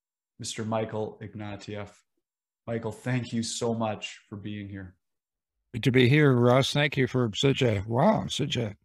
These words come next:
Speaker 2: extended and overgenerous introduction, but, uh, I'm, I'm anxious to talk to you about the book.
Speaker 1: Yes, me too. It's a wonderful book. And I wanted to start with maybe a, an entry point,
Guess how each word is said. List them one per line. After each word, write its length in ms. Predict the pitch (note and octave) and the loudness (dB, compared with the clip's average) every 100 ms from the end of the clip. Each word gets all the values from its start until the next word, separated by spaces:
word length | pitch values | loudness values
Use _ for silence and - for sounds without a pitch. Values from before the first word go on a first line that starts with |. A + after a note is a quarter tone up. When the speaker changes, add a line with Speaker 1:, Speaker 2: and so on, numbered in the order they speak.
| _ _ _ _ - | _ _ _ _ -6
Speaker 2:
extended 720 | G#2 - - E3 E3+ C#3+ B2 | -4 -2 2 4 6 6 4
and 120 | A#2+ | 4
overgenerous 960 | B2+ C#3+ C3+ A2 B2+ C#3+ C3 A2+ - C3 | 4 4 4 2 2 2 2 0 -4 -6
introduction, 680 | A2 A#2+ B2 - - F2+ F2+ | -4 -2 -2 -2 -4 -6 -6
but, 320 | - G2+ - | -8 -8 -4
uh, 240 | A#2 A2 G2+ - _ _ _ _ _ _ - | -2 -2 -4 -10 _ _ _ _ _ _ -8
I'm, 220 | G#2+ A2+ B2 | -4 -4 -2
I'm 200 | B2 A#2+ | 0 2
anxious 380 | C#3 - C3 - | 2 2 -2 0
to 120 | A#2 | 0
talk 260 | B2+ B2+ - | 2 2 2
to 80 | |
you 60 | A#2+ | 2
about 220 | A2+ A2+ | 4 2
the 60 | G#2+ | 0
book. 340 | A2 A2 F2+ _ _ _ _ | 0 -2 -4 _ _ _ _
Speaker 1:
Yes, 520 | A#2+ C3+ B2 - - - _ | 2 4 4 0 -6 -10 _
me 220 | A#2 B2+ | 0 2
too. 240 | - C3 A#2+ | 4 4 4
It's 160 | A2+ | 4
a 60 | A#2+ | 4
wonderful 520 | A#2+ C#3 C#3+ - C3 | 6 6 4 2 0
book. 360 | A2+ A#2+ C3 - _ - - _ _ _ - | 4 2 2 -8 _ -20 -20 _ _ _ -2
And 180 | D3 | 0
I 180 | D3+ E3+ | 2 4
wanted 300 | D#3 G#3 B3+ | 6 6 6
to 80 | A3+ | 4
start 400 | - - D#3+ E3 | 4 6 6 6
with 160 | D3 C#3 | 4 6
maybe 320 | C#3+ C#3 C3+ | 6 6 6
a, 120 | B2+ - | 4 2
an 120 | B2 | 0
entry 480 | B2 D#3 E3+ D#3 B2+ | 4 2 4 0 0
point, 480 | - A#2+ A#2 - | -2 0 0 -4